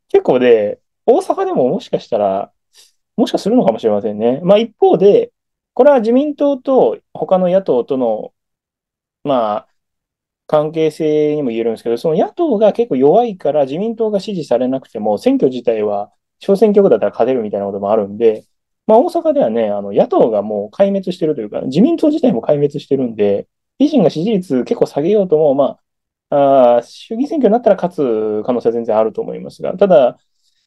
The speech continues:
まあ、お-、想像以上に維新というのは、まあ、その程度の政党というような認識というのが、まあ、広がってきてるというのは、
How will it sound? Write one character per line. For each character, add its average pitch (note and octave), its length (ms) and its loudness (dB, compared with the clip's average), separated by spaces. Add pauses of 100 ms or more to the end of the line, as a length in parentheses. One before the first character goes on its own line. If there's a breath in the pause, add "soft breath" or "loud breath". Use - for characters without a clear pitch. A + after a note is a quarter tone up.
(120)
ま F#3+ 120 4
あ、 E3 80 6
お-、 - 200 0 (440)
想 C#4 240 -2
像 C4 160 2
以 B3 80 0
上 D#3+ 180 2
に - 460 -6 (240)
維 D#3+ 180 -4
新 B2 240 -2
と A2+ 80 -4
い C3 60 0
う E3+ 40 0
の G3 60 4
は、 D3 60 4
ま G#2 140 2
あ、 - 20 -4
そ C3 120 -4
の C3 60 2
程 C3 200 2
度 A2+ 120 -2
の G2+ 220 -4
政 C3 400 -4
党 B2 40 -8
と B2 140 -8
い B2 180 -2
う C3 60 2
よ C#3 120 4
う A#2 40 2
な G#2+ 60 0
認 B2 240 -2
識 - 260 -14
と C3 80 -8
い A#2+ 60 -4
う A#2 40 -6
の A2+ 100 -6
が、 C3+ 260 -10 (960)
ま B2 80 0
あ、 - 20 -4
広 D3 220 4
が F3+ 60 6
っ F3+ 40 -4
て G3 100 -8
き F#3 100 -12
て A3 100 0
る F#3 140 -2
と F3 80 -6
い D3+ 80 2
う D#3 40 2
の G#3+ 120 0
は、 G3+ 300 -6